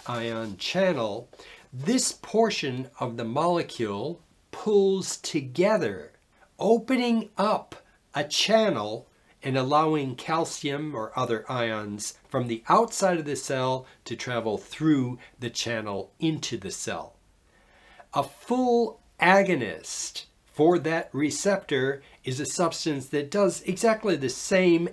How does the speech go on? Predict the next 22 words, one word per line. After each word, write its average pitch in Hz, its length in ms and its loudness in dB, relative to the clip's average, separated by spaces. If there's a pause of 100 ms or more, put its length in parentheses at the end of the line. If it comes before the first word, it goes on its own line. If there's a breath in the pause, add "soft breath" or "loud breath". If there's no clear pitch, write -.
as 135 200 2
the 131 120 -8
natural 127 580 -4
ligand, 170 640 0 (280 soft breath)
opening 156 560 0
up 147 280 0
that 131 280 -4
gate 120 560 -2
to 139 140 -4
one 143 260 0
hundred 127 400 -4
percent 120 560 -4
of 98 140 -10
its - 160 -10
capability. 104 880 -4 (800 soft breath)
Notice 240 440 2
how 175 420 2
in 139 340 -4
this 220 260 0
case - 500 -4
that 123 280 -6
strong 190 800 0